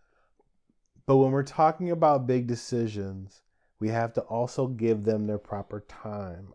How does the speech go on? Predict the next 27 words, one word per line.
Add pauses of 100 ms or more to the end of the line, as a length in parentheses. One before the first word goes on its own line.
I,
you
know
me,
I'm
a
fan (380)
of
the
sixty-second
decision
that
you
can
make
big
decisions
rapidly. (680)
Um,
however, (640)
you
have
to
also
make
them (320)
smartly.